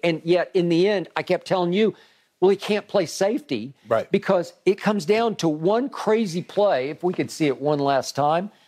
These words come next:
Speaker 1: the Cooper Kupp play, and this is when Cooper Kupp is, is emerging as the star of stars,
Speaker 2: <laughs>
Speaker 1: but,
Speaker 2: You
Speaker 1: but it's
Speaker 2: know
Speaker 1: a, a complete breakdown play where he just runs a decoy route,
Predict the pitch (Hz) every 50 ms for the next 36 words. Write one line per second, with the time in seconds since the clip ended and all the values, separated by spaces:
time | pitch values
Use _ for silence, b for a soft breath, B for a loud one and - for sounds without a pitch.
0 | b b b b - - - - - 220 247 208 208 165 - - 214 220 220 -
1 | 139 170 147 131 113 123 156 170 - - 147 156 175 165 - 147 123 147 156 135
2 | - - 175 - - 123 - - 160 151 143 - 135 117 101 - _ 139 123 110
3 | - 160 139 135 131 131 147 160 165 151 135 139 139 131 135 - 127 135 135 127
4 | 107 110 101 101 - - - - - 160 160 151 143 143 127 104 - - - 185
5 | 180 180 143 127 135 156 - 151 123 113 - 143 139 156 202 160 - - 123 120
6 | 127 135 151 190 196 208 196 - 214 190 - 190 - - 202 180 - 240 254 240
7 | 202 156 170 208 240 262 262 269 240 214 208 196 - 165 226 214 220 226 214 202
8 | 202 185 170 180 233 220 233 240 - - 214 226 220 196 196 196 170 190 240 311
9 | - - - 240 226 202 190 202 196 214 240 262 - B